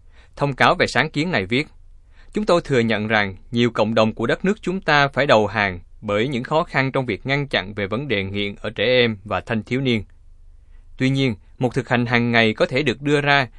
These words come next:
và có thể được áp dụng tại tất cả các nơi của giáo hội, một phản ứng phòng ngừa thích hợp, đó là thể thao. Bởi không gian của giáo hội được xem là nơi gặp gỡ và hướng dẫn, sử dụng tốt thời gian rảnh rỗi,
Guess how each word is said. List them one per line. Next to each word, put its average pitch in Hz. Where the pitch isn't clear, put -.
và 113
có 170
thể 143
được 123
áp -
dụng 107
tại 95
tất -
cả 98
các -
nơi 156
của 117
giáo 143
hội, 104
một 107
phản 104
ứng 139
phòng 104
ngừa 101
thích 220
hợp, 107
đó 147
là 117
thể 101
thao. 123
Bởi 113
không 156
gian 143
của 123
giáo 156
hội 104
được 104
xem 165
là 117
nơi 151
gặp 113
gỡ 107
và 120
hướng 147
dẫn, 123
sử -
dụng 117
tốt 160
thời 101
gian 123
rảnh 110
rỗi, 104